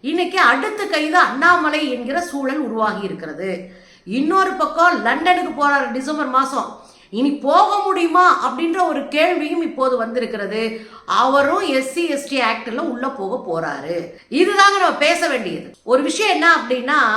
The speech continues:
அவதூறு பிரச்சாரம் வேறு, உண்மைகளை உரக்கச் சொல்லுவது வேறு. ஒரு உண்மையா ஒண்ணு நடந்துருச்சா, ஆருத்ரா கோல்டுல இத்தனை பேர் காசை வாங்கிட்டு இவ்வளவு ஊழல் பண்ணிருக்கானுங்களா,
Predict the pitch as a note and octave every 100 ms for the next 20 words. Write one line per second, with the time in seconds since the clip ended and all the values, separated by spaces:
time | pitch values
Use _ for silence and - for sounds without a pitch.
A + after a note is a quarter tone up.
0 | C#4 - - - _ - D4+ G#4 G#4+ G#4
1 | G#4 G4 D#4 C#4+ - E4 D4+ C4+ A3+ G#3
2 | B3+ C#4 C#4+ G4 F#4 A3+ D#4 F#4+ G4+ F#4+
3 | C#4+ D#4+ E4+ A#3+ C#4+ - D#4 - A3 F3+
4 | F3+ A#3+ F3 - - - - E3+ A3+ A#3+
5 | F4 G#4 G4+ G4 F4+ D#4+ D4 D#4+ D#4+ C#4
6 | D4+ B3+ D4+ F#4 F4 E4 C#4+ C4 D4+ C#4+
7 | D#4 E4+ - D#4+ C#4+ D#4 F4+ C#4+ D#4+ E4+
8 | D4 C#4 C#4 E4 C4 C#4+ C4 D#4 E4+ E4
9 | C4+ B3+ A#3 A#3+ C4